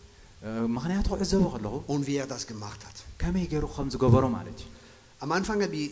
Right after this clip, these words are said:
Speaker 2: wenn ich, hab ich, ähm, hat mich Gott gebraucht, um eine Gemeinde zu gründen.
Speaker 1: እ፣ ኣምላኽ ኣብ፣ ኣብ መጀመርያ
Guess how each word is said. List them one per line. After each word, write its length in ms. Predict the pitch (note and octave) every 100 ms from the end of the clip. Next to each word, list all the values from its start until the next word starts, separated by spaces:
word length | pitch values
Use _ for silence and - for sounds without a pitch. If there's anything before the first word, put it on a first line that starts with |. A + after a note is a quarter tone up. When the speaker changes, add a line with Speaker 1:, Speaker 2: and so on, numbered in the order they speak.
| -
Speaker 2:
wenn 180 | C#3 C3+
ich, 100 | B2
hab 180 | A#2 A2+
ich, 100 | B2
ähm, 320 | A#2 A2+ G2+ F#2+ F#2+ - -
hat 140 | C3
mich 100 | C3+
Gott 160 | C#3+ C#3+
gebraucht, 300 | B2+ C3+ C#3
um 80 | C3
eine 100 | A2+
Gemeinde 320 | A2+ C3 E3+
zu 120 | - F3
gründen. 340 | F3 G3+ A3 - - - - -
Speaker 1:
እ፣ 140 | A#2+ C3+ C3+ C3 C3 B2+ A#2 - -
ኣምላኽ 320 | C3+ F3 F#3+ - -
ኣብ፣ 240 | C3+ C3 B2
ኣብ 160 | B2+
መጀመርያ 460 | C#3+ D3 D#3+ D3+